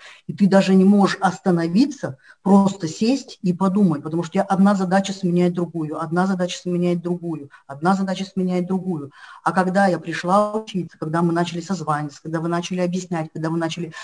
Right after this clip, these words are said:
просто разговаривать, вот эта вот ценность очень того, что ты просто садишься, и ты начинаешь просто думать башкой своей. А не просто ты бежишь, как белка в колесе,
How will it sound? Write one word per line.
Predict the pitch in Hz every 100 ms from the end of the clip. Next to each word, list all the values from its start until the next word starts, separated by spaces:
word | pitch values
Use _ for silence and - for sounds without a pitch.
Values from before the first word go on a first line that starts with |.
| - -
просто | 196 196
разговаривать, | 170 151 165 185 226 196 151 147
вот | 160 175
эта | 165
вот | 160 160 - - -
ценность | - 214 214 180 170 -
очень | 190 175 165 -
того, | 170 165 170
что | - 160
ты | 160
просто | 185 208 170
садишься, | - 175 170 240 311 - - 135 - - _
и | 156
ты | 226 226
начинаешь | 196 190 196 208 202
просто | - 190 226 226 180
думать | 180 240 226
башкой | 160 190 - - 233
своей. | - - 131 131 - _ _ _ _ -
А | 165
не | 185
просто | 190 240 - 156
ты | 160
бежишь, | 143 165 175 262
как | - 170 156
белка | 185 175
в | 151
колесе, | - 160 156 - 143